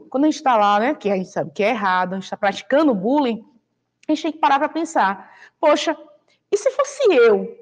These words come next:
ouvindo essas coisas? E se fosse eu recebendo esse apelido que não é nada carinhoso? Como que eu iria me sentir? Eu iria estar feliz?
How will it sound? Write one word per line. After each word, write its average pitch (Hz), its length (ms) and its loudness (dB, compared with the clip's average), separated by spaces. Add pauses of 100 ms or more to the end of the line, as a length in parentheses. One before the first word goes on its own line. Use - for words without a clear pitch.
(180)
ouvindo 233 560 4
essas 208 300 -2
coisas? 175 500 -6 (240)
E 247 60 -4
se 240 160 -2
fosse 277 320 -2
eu 311 400 2
recebendo 226 540 0
esse 233 160 -2
apelido 208 460 -4
que 220 140 -8
não 233 180 0
é 214 80 0
nada 220 640 0
carinhoso? 175 720 -4 (540)
Como 494 240 -4
que 415 80 0
eu 349 40 2
iria 302 140 2
me 254 120 0
sentir? 185 520 -6
Eu 220 80 4
iria 202 160 0
estar 202 200 -4
feliz? 214 680 -4